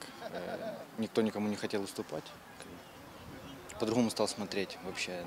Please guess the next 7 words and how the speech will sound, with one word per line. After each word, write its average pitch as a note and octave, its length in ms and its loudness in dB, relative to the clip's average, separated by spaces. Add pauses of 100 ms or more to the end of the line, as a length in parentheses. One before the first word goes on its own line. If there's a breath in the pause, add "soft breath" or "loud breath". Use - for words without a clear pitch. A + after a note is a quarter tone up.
на, F2 280 -4 (1040)
и A2 80 0
на G#2 140 4
«Динамо», A2 440 4
и F2 60 -2
на, F2 160 -4 (800 loud breath)
ну, A2+ 140 4